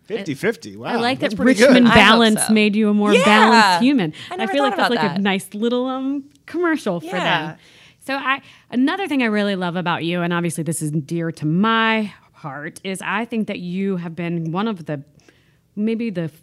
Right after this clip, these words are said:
Speaker 2: forerunners in pushing diversity into the kitchens here in Richmond. I didn't see people that looked like me, and I'm super happy. I think both your C D Cs are women?
Speaker 3: Uh, one's a man, one's a woman.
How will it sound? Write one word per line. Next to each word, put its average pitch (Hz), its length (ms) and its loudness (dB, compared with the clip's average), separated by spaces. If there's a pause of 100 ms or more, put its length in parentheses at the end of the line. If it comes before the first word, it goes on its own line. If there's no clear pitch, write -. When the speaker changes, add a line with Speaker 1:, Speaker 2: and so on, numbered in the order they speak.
Speaker 2:
forerunners 170 680 -4
in 135 140 -12
pushing 143 600 -8
diversity 151 680 -8
into 151 320 -8
the 139 100 -10
kitchens 151 720 -10
here 156 500 -10
in 131 220 -12
Richmond. 123 640 -18 (520)
I 170 140 0
didn't 151 240 -6
see 123 140 -16
people 123 240 -14
that 78 100 -18
looked 117 220 -20
like 110 180 -18
me, 107 180 -16
and 120 120 -16
I'm 127 100 -14
super 214 500 -6
happy. 151 300 -10
I 165 60 -14
think 196 180 -8
both 190 220 -8
your 202 100 -10
C 233 180 -12
D 233 120 -8
Cs 247 260 -14
are 254 80 -12
women? 254 340 -8 (440)
Speaker 3:
Uh, 233 300 0
one's 240 220 -2
a 262 60 -4
man, 202 220 -4
one's 180 160 -8
a - 20 -10
woman. - 240 -16